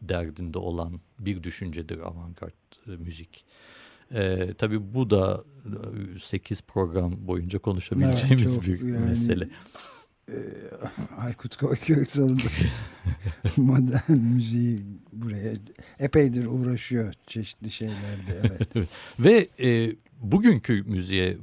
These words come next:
Speaker 1: bakacak olursak aslında bin dokuz yüz seksenlerden itibaren yine bir, bir tükenme noktasına gelen avantgard, e, düşünce postmodern düşünceye kendini bıraktı ve aslında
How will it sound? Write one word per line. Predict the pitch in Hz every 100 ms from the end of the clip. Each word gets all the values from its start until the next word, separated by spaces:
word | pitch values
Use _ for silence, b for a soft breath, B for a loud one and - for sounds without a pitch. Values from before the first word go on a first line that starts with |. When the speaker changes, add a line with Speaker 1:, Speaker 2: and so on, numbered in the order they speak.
| 98
Speaker 1:
bakacak | 87 - 101 -
olursak | 107 - 220
aslında | 113 - 113
bin | 107
dokuz | 107 110
yüz | -
seksenlerden | 104 - 110 104 107 117 147
itibaren | 117 - 90 90 170 180 B B B B
yine | - 185 180 90
bir, | 101 _ _ -
bir | 104 101
tükenme | - 101 - 95 104 185
noktasına | 143 - 110 - 98
gelen | 87 90 85 87 -
avantgard, | 92 87 85 82 87 85 - - - 117 104
e, | 92 98 92 87
düşünce | 90 - 92 87 233 262 b b b b -
postmodern | 147 135 - 117 117 117 117 117 117 - - 90
düşünceye | 85 95 85 87 85 80
kendini | - 87 87 85 85
bıraktı | 95 87 - 247
ve | 208
aslında | 117 - - 139 131